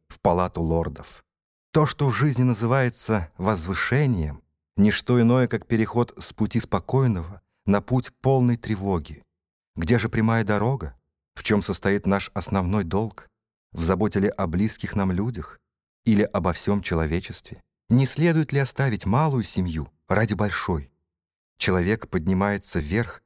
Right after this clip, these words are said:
и чувствует на своей совести всё увеличивающееся бремя. Чем выше поднимается он, тем больше становится его долг по отношению к окружающим.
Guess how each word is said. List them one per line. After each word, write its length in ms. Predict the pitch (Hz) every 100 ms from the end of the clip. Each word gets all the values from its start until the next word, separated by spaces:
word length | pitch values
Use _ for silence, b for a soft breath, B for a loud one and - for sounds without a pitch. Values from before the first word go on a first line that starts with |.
| _
и 80 | 113
чувствует 540 | - 127 120 - 110 104
на 40 |
своей 280 | - 110 110
совести 580 | - 135 117 - 113 - _ _
всё 240 | - 127
увеличивающееся 1080 | - 110 107 135 131 123 127 120 127 - 104
бремя. 500 | 92 98 78 71 - _ _ _
Чем 200 | - 92
выше 220 | 82 101 -
поднимается 720 | 92 85 82 104 101 - -
он, 260 | - 71 - _ _
тем 260 | - 107 85
больше 320 | 120 123 -
становится 600 | - 113 117 117 117 107
его 220 | 101 104
долг 360 | 90 123 120 -
по 100 | 104
отношению 520 | - 101 - 117 110
к 80 | -
окружающим. 960 | 104 110 95 98 104 87 - - -